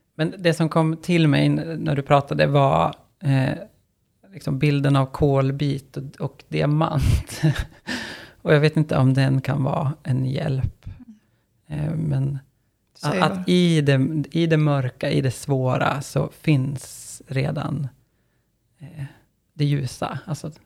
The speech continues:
Speaker 1: finns redan diamanten. Och att, att, att det måste börja där. Och att det egentligen är samma sak på något sätt.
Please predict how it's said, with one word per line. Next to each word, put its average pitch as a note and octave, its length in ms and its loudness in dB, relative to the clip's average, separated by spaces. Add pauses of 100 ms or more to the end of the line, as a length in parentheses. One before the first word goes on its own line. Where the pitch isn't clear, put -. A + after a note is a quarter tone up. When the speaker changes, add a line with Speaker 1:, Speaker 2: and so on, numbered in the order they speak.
(140)
Speaker 1:
finns C#3+ 400 -2
redan C#3+ 260 -2
diamanten. C#3 680 -4 (360)
Och C#3+ 100 -8
att, - 240 -12
att, - 380 -8 (880)
att - 200 -18
det D3+ 80 0
måste D3+ 300 2
börja D3 360 0
där. - 480 -8 (800)
Och D3 120 -6
att - 180 -10
det D#3 200 4
egentligen D3 340 2
är C#3 40 0
samma C3+ 260 0
sak - 560 -2
på - 100 -2
något - 200 -6
sätt. - 440 -16